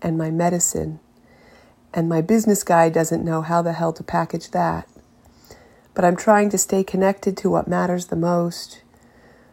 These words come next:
my money and enough of it, my medicine and the gift it delivers, and my poetry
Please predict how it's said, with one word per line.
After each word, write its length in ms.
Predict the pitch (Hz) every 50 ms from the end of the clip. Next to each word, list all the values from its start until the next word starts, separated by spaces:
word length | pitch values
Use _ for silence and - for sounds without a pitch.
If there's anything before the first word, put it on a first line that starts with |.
| _ _ _ _ -
my 100 | 165 160
money 480 | 170 185 185 196 196 190 185 180 - -
and 160 | 175 170 170
enough 380 | 165 165 170 170 175 - - 185
of 160 | 185 180 185
it, 340 | 180 175 - - - - - - _ _ _ _ _ _ _ - - _ _ _ _ -
my 100 | 170 170
medicine 580 | 175 185 185 190 185 180 - - 175 170 175
and 200 | 170 - 170 170
the 80 | 165 165
gift 260 | - 185 175 170 -
it 160 | 185 180 -
delivers, 840 | - 175 175 190 202 202 190 202 180 175 175 170 170 - - - - - _ _ _ _ _ _ _ _ - _ _ _
and 160 | 180 170 170 170
my 120 | 170 170
poetry 800 | 170 - 214 202 196 202 196 196 196 - - 175 170 165 165 -